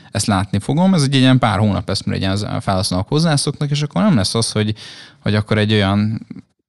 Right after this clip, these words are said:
e-mailt megnézek, meg vakon kattintok, ami, ami ahol, ahol nincsen pipa, hanem: „Fú, hát akkor itt nincsen pipa, akkor itt nézzük el kétszer azt az e-mail címet”, mert lehet, hogy még nem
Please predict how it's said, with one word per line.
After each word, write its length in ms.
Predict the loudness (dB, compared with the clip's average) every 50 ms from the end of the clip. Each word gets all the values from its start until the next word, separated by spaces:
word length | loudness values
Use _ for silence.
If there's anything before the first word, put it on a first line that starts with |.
| _ _ _ _ _ _ _ _ _ _ _ _ 0 2 4
e-mailt 460 | 4 4 4 4 0 -2 -4 -10 -10 _
megnézek, 580 | 0 2 2 2 2 0 0 0 0 -2 -2 -2
meg 180 | -2 -4 -2 -2
vakon 360 | -4 -4 -2 -2 -4 -4 -4
kattintok, 680 | -4 -4 -6 -6 -4 -4 -4 -4 -2 -2 -4 -4 -4 -4
ami, 280 | -6 -4 -4 -2 -4 -4
ami 240 | -2 -2 -2 0 0
ahol, 320 | 0 0 0 0 0 -2 -2 -4 -2
ahol 220 | -2 0 2 2
nincsen 360 | 2 2 2 2 0 -2 -2 -2
pipa, 220 | -2 -2 0 2
hanem: 180 | 2 4 2 2
„Fú, 180 | 0 0 0
hát 180 | 0 0 0 -2
akkor 160 | -2 -2 -2
itt 80 | 0 2
nincsen 320 | 2 2 2 2 0 -2
pipa, 220 | -2 -4 -2 -2
akkor 180 | -2 0 0 0
itt 60 | 2
nézzük 380 | 4 4 4 4 2 0 -2 0
el 160 | -2 -2 -2
kétszer 400 | -2 0 0 0 0 0 -4 -4 -2
azt 140 | -2 -2 -2
az 160 | -4 -2 0
e-mail 260 | 0 0 0 0 -2
címet”, 420 | -2 -2 -2 0 0 0 0 -2
mert 160 | -2 0 0 0
lehet, 200 | 0 0 -2 -2
hogy 80 | -2
még 140 | 0 2 2
nem 240 | 2 2 2 0